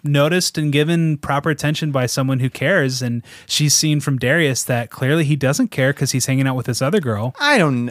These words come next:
Speaker 2: like, he's not, I don't think he's charming as hell. I think he's a
Speaker 1: I
Speaker 2: little
Speaker 1: was charmed. I
Speaker 2: I
Speaker 1: was
Speaker 2: think he's
Speaker 1: charmed.
Speaker 2: a little funny.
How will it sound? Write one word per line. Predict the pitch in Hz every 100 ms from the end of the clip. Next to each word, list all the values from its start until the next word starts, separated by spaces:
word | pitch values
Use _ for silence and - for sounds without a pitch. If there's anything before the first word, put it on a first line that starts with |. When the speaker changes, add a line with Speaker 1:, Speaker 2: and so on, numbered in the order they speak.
| -
Speaker 2:
like, | 165 208 196 - _ -
he's | 170 240 202
not, | 196 254 - -
I | 175
don't | 226 226
think | 190
he's | 151 -
charming | - 151 135 123
as | 113
hell. | 131 117 110
I | -
think | 127 175
he's | 175 139
a |
Speaker 1:
I | 127
Speaker 2:
little | 160 180
Speaker 1:
was | 170
charmed. | - 139 92 - _ -
I | 160
Speaker 2:
I |
Speaker 1:
was | 214
Speaker 2:
think | 208
he's | 180
Speaker 1:
charmed. | 175
Speaker 2:
a |
little | 143 123
funny. | - 113 123 202